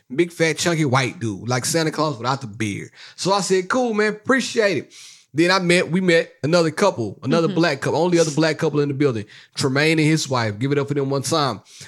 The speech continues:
Speaker 1: So I'm sitting there talking to Tremaine, and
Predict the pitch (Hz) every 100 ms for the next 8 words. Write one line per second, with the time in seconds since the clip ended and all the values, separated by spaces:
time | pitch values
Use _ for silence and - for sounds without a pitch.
0 | - - 147 151 - 226 156 156 151 151
1 | 139 127 120 - 123 170 180 175 185 -
2 | 107 117